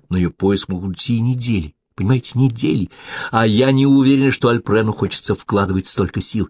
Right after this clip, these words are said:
тем более, что он вообще не хочет мне верить. Дворок поднялся. С минуту он смотрел на Тоби так, словно в первый раз ее видел,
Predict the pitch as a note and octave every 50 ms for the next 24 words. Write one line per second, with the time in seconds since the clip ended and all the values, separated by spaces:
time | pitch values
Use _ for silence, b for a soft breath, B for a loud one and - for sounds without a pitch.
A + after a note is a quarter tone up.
0 | _ _ _ - F#2+ F2+ F#2+ F#2+ - - G#2 G2 G#2+ A2 - - - - B2+ B2+
1 | B2 B2+ C3 - - - C3 B2+ - - - - - - C3+ B2+ A#2 A2 - G2+
2 | G#2 B2+ - - - _ _ _ _ _ _ _ _ _ _ _ _ _ _ _
3 | _ _ _ _ _ _ _ _ _ _ _ _ _ _ _ _ _ _ _ _
4 | _ _ _ - F2+ E2 F2+ F2+ F2+ F2 - - G2 E2+ D2 E2+ E2 F2+ F2+ -
5 | - - - _ _ _ _ _ _ _ _ _ _ _ _ _ _ _ _ _
6 | _ _ _ _ _ - - - - - B2 - F#2+ F#2 E2+ - - G2+ F2 -
7 | - C#3+ B2 G#2 F#2+ F2 - - G2 E2+ F2 D2+ - F#2 F2 - - F#2 E2+ F2
8 | E2+ - - - G2 F2+ F#2 F#2 F2+ F#2 F2 - - F#2+ F#2 F#2+ F#2+ F2+ G2 G2+
9 | E2+ F2 F2